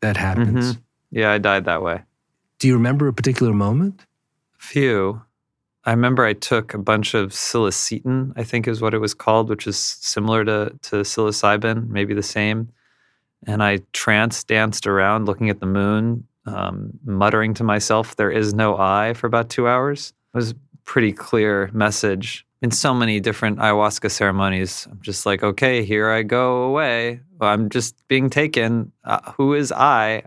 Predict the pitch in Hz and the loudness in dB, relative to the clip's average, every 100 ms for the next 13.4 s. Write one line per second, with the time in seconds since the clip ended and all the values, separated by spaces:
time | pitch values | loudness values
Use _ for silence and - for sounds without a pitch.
0 | - 107 - 113 120 123 120 117 123 123 | 0 2 4 4 4 2 2 2 0 -2
1 | - _ _ 123 117 143 180 214 131 107 | -12 _ _ -6 0 0 2 2 2 2
2 | 147 208 - - - _ - 113 120 139 | 2 -2 -6 -18 -20 _ 0 2 4 2
3 | 143 - 113 117 131 - - 101 - - | 0 0 0 0 -4 -8 -6 -6 -2 -2
4 | 113 - 113 113 120 127 127 120 113 - | -2 -2 0 2 2 0 -4 -2 -2 0
5 | 131 123 127 120 107 - 120 - 113 107 | 0 2 2 0 -2 -2 -4 -2 -2 -4
6 | - 110 110 107 107 107 - 107 98 98 | -4 0 0 -2 -4 -4 -2 -2 2 2
7 | 101 113 135 - 113 107 - 123 120 113 | 2 0 -4 -4 0 0 0 0 0 0
8 | 107 120 110 107 - 131 117 98 120 - | -2 -2 0 -2 0 0 0 -2 -6 -12
9 | - 120 117 131 - 131 113 - 143 - | -4 -2 0 0 0 0 0 0 0 0
10 | - 117 107 107 95 107 101 - 101 117 | 0 0 2 0 0 0 0 0 0 2
11 | 120 107 107 - 117 107 131 175 110 - | 0 -2 -4 0 2 4 2 2 -2 0
12 | 101 90 107 101 - 101 92 95 98 90 | -2 0 0 0 -2 -4 -2 0 0 0
13 | 87 92 127 | -2 0 -2